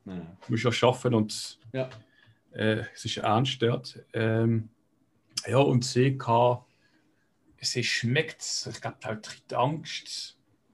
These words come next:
Speaker 1: Mhm.
Speaker 2: äh, von den Menschen. Also sie kann, wenn jemand durchläuft, wo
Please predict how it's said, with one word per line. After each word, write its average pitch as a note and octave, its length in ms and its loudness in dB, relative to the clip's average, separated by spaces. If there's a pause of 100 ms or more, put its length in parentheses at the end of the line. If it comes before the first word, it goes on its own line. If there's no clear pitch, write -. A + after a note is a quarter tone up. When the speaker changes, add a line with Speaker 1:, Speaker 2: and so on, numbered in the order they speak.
(560)
Speaker 1:
Mhm. A2+ 140 -4
Speaker 2:
äh, A#2+ 240 0
von A#2 220 -6
den A#2 160 2
Menschen. C3 380 4
Also C3 160 2
sie A#2+ 140 0
kann, A#2+ 180 8
wenn B2+ 140 10
jemand A#2+ 260 2
durchläuft, C3+ 840 2
wo A2+ 380 2